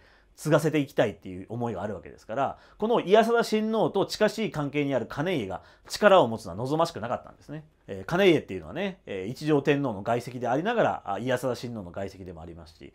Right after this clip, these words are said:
どっちかっていうと家定親王の方をですね、兼家は可愛がっていたっていう話もあったりしますから、まあ、円遊からしたらいい気持ちはしなかったんでしょうね。で、それに、こうね、一条天皇って結構病気がちで、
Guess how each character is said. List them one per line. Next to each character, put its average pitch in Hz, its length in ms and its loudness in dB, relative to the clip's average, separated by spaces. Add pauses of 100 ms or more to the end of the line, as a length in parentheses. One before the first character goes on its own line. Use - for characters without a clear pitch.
(260)
ど 156 100 2
っ 156 60 -8
ち 214 100 -4
か 262 80 6
っ 254 80 0
て 240 80 -4
い - 40 -2
う - 20 -2
と 202 80 2
家 175 180 4
定 233 200 2
親 226 240 -2
王 214 80 0
の 120 100 -2
方 92 320 -8
を 80 80 -14
で 85 80 -16
す - 80 -20
ね、 95 260 -10
兼 135 160 -4
家 104 60 -4
は 95 80 -6
可 123 160 0
愛 123 80 4
が 127 100 2
っ 123 60 -10
て 101 80 -12
い 82 40 -14
た 87 100 -14
っ - 40 -14
て - 120 -16
い - 20 -14
う - 40 -18
話 92 240 -10
も 87 80 -10
あ 90 40 -10
っ - 40 -20
た 92 80 -16
り 80 40 -18
し 80 100 -20
ま 76 100 -18
す - 60 -20
か 71 100 -16
ら、 67 120 -16 (340)
ま 156 120 0
あ、 127 80 2
円 175 160 2
遊 160 140 0
か 139 100 -2
ら 131 80 0
し - 60 -10
た 240 60 2
ら 151 220 2 (240)
い 165 120 0
い 139 40 -2
気 - 100 -8
持 107 80 -8
ち 90 60 -12
は 90 60 -6
し 123 120 -10
な 123 80 -2
か 117 80 -2
っ - 80 -8
た - 60 -16
ん 76 40 -16
で 69 80 -18
し - 80 -16
ょ 131 60 -12
う - 20 -14
ね。 170 160 -14 (380)
で、 165 80 -2
そ 214 100 4
れ 240 100 6
に、 226 300 0
こ 170 120 0
う - 20 -2
ね、 190 160 2
一 147 180 -2
条 226 120 6
天 151 140 4
皇 139 80 0
っ - 20 -8
て - 80 -10
結 190 160 -2
構 107 140 -6
病 175 180 4
気 196 100 -6
が 190 100 6
ち 190 100 -4
で、 175 300 0